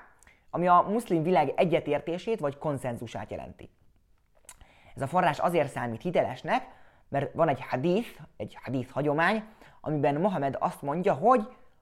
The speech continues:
Allah nem fogja népemet egy tévedés köré gyűjteni. Ez azt jelenti, hogy az úgynevezett umma, a muszlim közösség, vagy a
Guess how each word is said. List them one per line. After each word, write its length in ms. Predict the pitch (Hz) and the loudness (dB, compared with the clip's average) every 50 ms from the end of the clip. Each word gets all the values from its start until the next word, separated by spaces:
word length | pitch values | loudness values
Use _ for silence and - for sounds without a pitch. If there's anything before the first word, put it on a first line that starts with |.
| _ _ _ _ - | _ _ _ _ 2
Allah 540 | - 160 160 165 196 220 240 269 269 - - | 4 4 8 10 12 12 12 12 12 10 6
nem 260 | 147 160 202 247 240 | 4 4 4 4 4
fogja 360 | - - 185 180 160 160 147 | 2 -2 -2 0 2 2 2
népemet 640 | 143 156 190 208 202 196 151 131 151 185 220 214 - | 4 4 2 2 2 2 0 0 2 2 0 0 -2
egy 200 | - 143 123 123 - _ _ - | -6 -8 -8 -8 -14 _ _ -6
tévedés 580 | - 180 190 180 156 135 117 127 117 - - - | 0 2 2 4 4 2 2 0 -2 -6 -8 -6
köré 320 | 151 139 131 113 107 - - _ _ | -4 -4 -2 -4 -6 -8 -12 _ _
gyűjteni. 480 | - 127 135 135 127 131 - - 208 240 - - - - _ _ _ - _ _ _ _ _ | -6 -2 -2 -2 -2 -2 -4 -4 -6 -6 -8 -10 -16 -20 _ _ _ -20 _ _ _ _ _
Ez 500 | - 139 147 147 143 - - - - - | -6 -4 -2 -2 -4 -6 -10 -16 -16 -8
azt 200 | - - 170 - | -6 -6 -4 -2
jelenti, 320 | - - - 190 185 - 240 | -2 -2 -2 -2 -4 -4 -6
hogy 340 | 233 208 196 196 165 165 - - - _ _ _ _ _ | -2 0 0 0 0 -2 -8 -14 -20 _ _ _ _ _
az 100 | 147 175 | -2 0
úgynevezett 500 | 208 185 175 151 147 139 147 143 - - - | 0 2 2 2 2 2 0 -2 -4 -4 0
umma, 360 | - 208 180 160 147 156 180 247 - - - - - - _ _ _ _ - 120 120 107 | 2 4 4 4 6 4 4 4 2 -2 -14 -20 -20 -20 _ _ _ _ -12 -10 -8 -8
a 80 | - - | -8 -6
muszlim 360 | 127 139 139 135 - 123 113 | -6 -6 -6 -8 -8 -10 -6
közösség, 500 | - 160 175 170 160 165 - 175 165 143 | -2 0 0 0 0 -2 -2 -2 -2 -2
vagy 120 | 135 107 110 | -2 -4 -6
a 160 | 117 120 | -6 -10